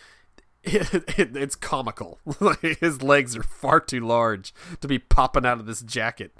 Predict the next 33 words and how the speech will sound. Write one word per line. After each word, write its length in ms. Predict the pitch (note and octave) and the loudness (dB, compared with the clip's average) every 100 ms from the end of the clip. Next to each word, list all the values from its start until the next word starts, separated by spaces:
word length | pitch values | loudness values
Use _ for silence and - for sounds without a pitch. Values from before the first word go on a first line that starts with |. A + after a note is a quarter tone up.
| - - - - - | -20 -20 -20 -18 -6
Um, 460 | A#2+ A2 G2 F#2+ F#2+ _ _ _ _ _ - - | -2 -2 -4 -10 -18 _ _ _ _ _ -20 -20
but 460 | A#2 A#2 A2 G2+ _ _ _ _ - | -12 -4 -2 -2 _ _ _ _ -10
yeah, 180 | A#2 E2 _ - | -10 -10 _ -8
I, 240 | A2+ G#2+ G2+ | -4 -4 -6
I 80 | G#2+ | -10
can't 160 | G#2+ A#2+ | -6 -4
wait 100 | A2 | -4
for 60 | |
that 160 | B2 B2 | -4 -4
match. 260 | A#2+ A#2 - | -2 -4 -2
They've, 360 | B2 A#2 G#2+ | -2 -2 -4
uh, 160 | A2+ G2+ G#2 | -8 -10 -4
invoked 360 | C#3+ D3+ D3 | -2 0 -2
their 100 | C3+ | -2
rematch 400 | B2 F3+ E3+ D#3 | -2 -2 -2 -4
clause, 600 | - F#3 E3+ E3 D#3+ - - _ _ _ | -2 0 2 2 -2 -10 -16 _ _ _
so 140 | - | -6
they 140 | A#2 B2+ | -4 -2
get 100 | B2 | -4
to 80 | |
fight 240 | A#2 B2+ A2 | -4 -4 -2
for 160 | F#3 G3 | -4 -4
the 80 | |
titles 580 | D3+ D3+ C#3+ C#3 C#3 B2+ - | -2 -2 -2 -2 -4 -8 -10
at 260 | C3 A#2+ - | -8 -8 -6
TakeOver. 760 | C#3+ C3 C#3 B2 A#2+ A#2+ A#2+ | -8 -6 -6 -4 -4 -4 -4
And 460 | A2 A2+ G#2+ G2+ G2+ | -6 -6 -6 -10 -14
I 80 | - | -14
mean, 340 | G#2+ G2+ F#2+ F#2 _ _ _ - | -12 -12 -14 -18 _ _ _ -10
they 80 | A#2 | -2
made 220 | C3 C#3 | -2 -2
the 60 | |
challenge. 680 | A#2+ C3+ C3 B2 A#2 A2 - | -2 0 0 -2 -8 -12 -18